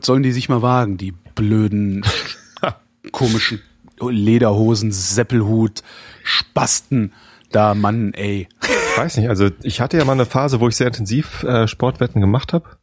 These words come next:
Speaker 2: Ich weiß gar nicht, wann das war, vor sechs Jahren oder vor acht Jahren
Speaker 1: Mhm.
Speaker 2: oder irgendwann, irgendwann zu irgendeiner W M, glaub ich.
Speaker 1: Und dann bist du halt in Therapie danach und seitdem machst du das auch
Speaker 2: Seit-,
Speaker 1: nicht mehr.
Speaker 2: seitdem geht's wieder. Nö, das war irgendwie so, dann gab's halt so ein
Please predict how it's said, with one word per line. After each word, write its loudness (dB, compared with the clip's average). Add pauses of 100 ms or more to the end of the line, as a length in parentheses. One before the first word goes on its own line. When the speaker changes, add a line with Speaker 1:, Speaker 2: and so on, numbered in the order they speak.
(300)
Speaker 2:
Ich -6
weiß -4
gar 0
nicht, -2
wann 0
das -4
war, 0
vor -2
sechs -4
Jahren 2
oder -2
vor -6
acht -10
Jahren 2
Speaker 1:
Mhm. -2
Speaker 2:
oder -2
irgendwann, 2
irgendwann 2
zu 0
irgendeiner 2
W 2
M, 0
glaub -2
ich. -10 (380)
Speaker 1:
Und -2
dann 0
bist -2
du 2
halt 0
in 0
Therapie 0
danach 2
und -4
seitdem -2
machst -6
du 0
das -10
auch -4
Speaker 2:
Seit-, 2
Speaker 1:
nicht -6
mehr. -6
Speaker 2:
seitdem 0
geht's -4
wieder. -4 (400)
Nö, 4 (580)
das -6
war 0
irgendwie 2
so, 2
dann 0
gab's -2
halt 0
so 0
ein -2